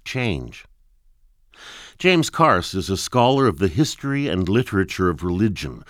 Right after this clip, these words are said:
which he taught for many years at New York University. Today on Ideas, he shares his thoughts on the nature of belief and the nature of religion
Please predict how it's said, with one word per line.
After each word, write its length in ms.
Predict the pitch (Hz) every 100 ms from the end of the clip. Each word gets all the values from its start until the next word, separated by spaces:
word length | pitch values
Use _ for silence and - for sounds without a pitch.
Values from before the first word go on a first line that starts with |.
| - -
which 280 | - 85 -
he 140 | - 82
taught 320 | - 101 -
for 100 | 90
many 260 | 101 95
years 380 | 82 113 85 76
at 160 | 80 -
New 100 | 104
York 340 | 98 85 80
University. 640 | 87 78 85 87 - 65 60 _ _ _ _ _ - - - -
Today 240 | 160 175
on 160 | 175 160
Ideas, 460 | 147 127 143 113 101
he 160 | 113
shares 400 | 110 135 147 156
his 240 | 120 107 -
thoughts 400 | 113 117 - 127
on 140 | 110
the 60 | 107
nature 440 | 110 143 - 117
of 160 | 92 69
belief 680 | 107 107 127 156 - - -
and 300 | 98 104 123
the 80 | 127
nature 400 | 127 135 - 139
of 120 | 139
religion 540 | 151 147 104 - 64